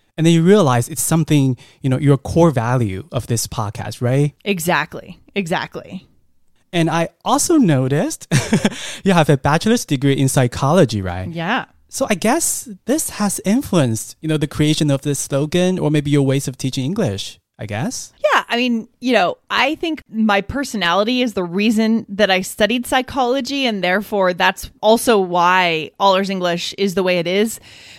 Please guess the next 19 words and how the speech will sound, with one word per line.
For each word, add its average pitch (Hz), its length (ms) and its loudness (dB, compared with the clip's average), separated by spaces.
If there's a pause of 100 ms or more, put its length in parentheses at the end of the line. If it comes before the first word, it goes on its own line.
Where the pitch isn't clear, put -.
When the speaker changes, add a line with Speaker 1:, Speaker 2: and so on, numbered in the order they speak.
(140)
Speaker 2:
because 214 640 2 (240)
I'm 233 180 2
just 320 200 -2
curious 220 360 2
about 180 240 -2
people. - 380 -8 (640)
And 196 440 2
I 202 180 -2
know 175 400 4
that 170 160 0
the 185 80 -2
most 190 500 -2
important 247 560 -2
thing 185 440 0
with 196 220 -2
language 226 640 -2
learning 190 560 -4
is 202 380 0
people. - 500 -4